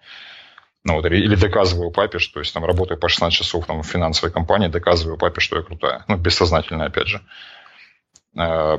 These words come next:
поэтому вот, э, задаться вопросом, ну, то есть вот вклю-, осознанно включиться, потому что мы живем, то есть как, вот как ты дышишь?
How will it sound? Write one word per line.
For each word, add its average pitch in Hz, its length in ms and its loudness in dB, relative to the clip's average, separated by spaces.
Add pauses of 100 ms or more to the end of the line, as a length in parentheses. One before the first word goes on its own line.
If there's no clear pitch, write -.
поэтому 101 720 2
вот, 98 400 -4
э, 92 200 4
задаться 101 580 2
вопросом, 87 600 -2
ну, 87 80 -6
то 92 100 -6
есть - 100 -2
вот 82 100 -10
вклю-, - 300 -8
осознанно 95 480 2
включиться, 87 420 -6
потому 95 300 -4
что - 140 -2
мы 113 100 2
живем, 156 380 0
то - 80 -4
есть - 80 -2
как, 117 100 -2
вот 95 120 2
как - 180 -2
ты 117 80 -2
дышишь? - 540 -2